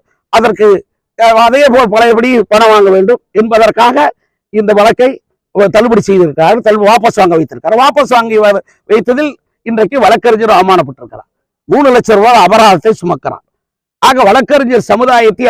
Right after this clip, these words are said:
அவமானப்படுத்தி இருக்கக்கூடிய இ-, செயல் இது. இவருடைய சொந்த ஆதாயத்திற்காக, அமைச்சரவை ஆதாயத்திற்காக, பெரும் கொள்ளைக்காக, அந்த அல்லது, அல்லது பழைய கொள்ளையை தொடருவதற்காக இவர்கள் செய்திருக்கிற மிகப்பெரிய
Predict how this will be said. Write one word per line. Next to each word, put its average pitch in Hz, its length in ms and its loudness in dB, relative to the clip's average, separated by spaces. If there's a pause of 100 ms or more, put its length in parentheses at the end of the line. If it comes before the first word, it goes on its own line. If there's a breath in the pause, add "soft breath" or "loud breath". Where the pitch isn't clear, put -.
அவமானப்படுத்தி 214 680 0
இருக்கக்கூடிய 175 460 -2 (460)
இ-, 165 220 0
செயல் 214 320 2
இது. 123 140 -6 (520)
இவருடைய 202 340 2
சொந்த 262 220 -2 (140)
ஆதாயத்திற்காக, 220 640 0
அமைச்சரவை 220 380 0 (140)
ஆதாயத்திற்காக, 165 640 -2 (600)
பெரும் 262 360 2
கொள்ளைக்காக, 208 540 0 (760)
அந்த 185 140 -2 (100)
அல்லது, 269 340 0
அல்லது 269 180 2 (120)
பழைய 262 180 2 (120)
கொள்ளையை 254 280 0 (100)
தொடருவதற்காக 202 680 0 (540)
இவர்கள் 214 300 0
செய்திருக்கிற 214 440 0 (320)
மிகப்பெரிய 262 480 -2